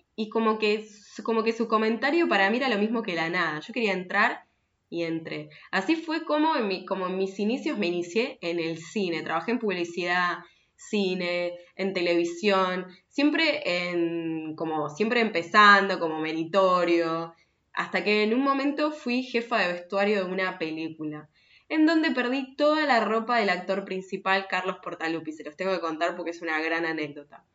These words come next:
También corté el pelo en, en películas, le corté el pelo a los extras en una gran película de Roland Joffé. Yo ta-, de chica también había estudiado peluquería, así que como que en ese momento no tenía trabajo, una compañera de la escuela de cine había,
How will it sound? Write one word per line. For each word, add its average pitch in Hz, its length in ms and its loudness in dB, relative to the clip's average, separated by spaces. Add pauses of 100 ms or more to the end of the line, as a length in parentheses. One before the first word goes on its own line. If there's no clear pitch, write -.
(400)
También 220 280 4
corté 214 260 2
el 208 160 -2
pelo 233 480 2
en, 165 520 -2
en 170 160 -4
películas, 190 640 0 (500)
le 175 100 -8
corté 185 240 -2
el 202 80 -2
pelo 220 160 2
a 208 40 4
los 170 220 0
extras 202 380 -2
en 175 100 -4
una 185 140 2
gran 196 220 2
película 190 440 0
de 160 140 0
Roland 180 340 0
Joffé. 180 600 -6 (460)
Yo 208 100 0
ta-, 196 280 6
de 170 160 0
chica 202 260 2
también 190 260 2
había 190 160 4
estudiado 196 320 0
peluquería, 180 540 0
así 180 340 -4
que 196 140 -2
como 170 260 -4
que 170 120 -6
en 185 100 -2
ese 220 180 -2
momento 220 320 0
no 220 120 0
tenía 214 280 0
trabajo, 214 460 4
una 214 220 2
compañera 190 840 2
de 170 140 0
la 160 140 0
escuela 208 520 4
de 180 120 2
cine 214 320 0
había, 185 260 0